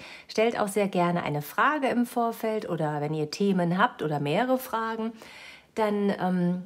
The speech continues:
könnt ihr mit Sicherheit auch aus den Botschaften, ja, Antworten euch herausziehen oder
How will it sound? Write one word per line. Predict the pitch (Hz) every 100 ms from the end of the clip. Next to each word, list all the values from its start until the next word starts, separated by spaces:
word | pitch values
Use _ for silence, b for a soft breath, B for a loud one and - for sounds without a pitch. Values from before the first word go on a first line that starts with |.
| 240
könnt | 240 233
ihr | 202
mit | 196
Sicherheit | 220 233 208 202 196
auch | 180 175
aus | 175
den | 180 175
Botschaften, | 175 185 - 185 - - 170 165 - -
ja, | 165 156
Antworten | - 185 185 180 185 156
euch | 156 160
herausziehen | 160 151 165 185 - 180 170
oder | 170 190 190